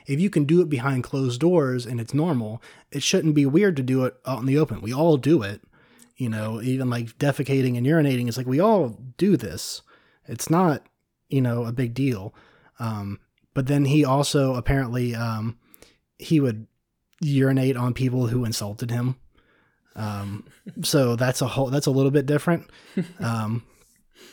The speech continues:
Speaker 1: he would, he defecated in the theater, I assume, where, uh, Plato had his, you know, lectures.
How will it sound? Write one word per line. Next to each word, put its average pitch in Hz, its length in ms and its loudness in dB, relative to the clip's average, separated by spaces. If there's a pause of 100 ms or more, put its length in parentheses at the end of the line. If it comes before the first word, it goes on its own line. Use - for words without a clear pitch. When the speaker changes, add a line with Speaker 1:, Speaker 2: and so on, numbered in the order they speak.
(320)
Speaker 1:
he 147 140 4
would, 131 180 2
he 135 120 0
defecated 127 580 -2
in 123 100 2
the 123 80 -2
theater, 123 580 -2
I 113 140 -8
assume, 120 460 -2
where, 117 420 -4
uh, 110 280 -8
Plato 113 600 -6 (260)
had 107 220 -6
his, 110 340 -8 (300)
you 127 140 -2
know, 101 180 -8
lectures. 113 640 -6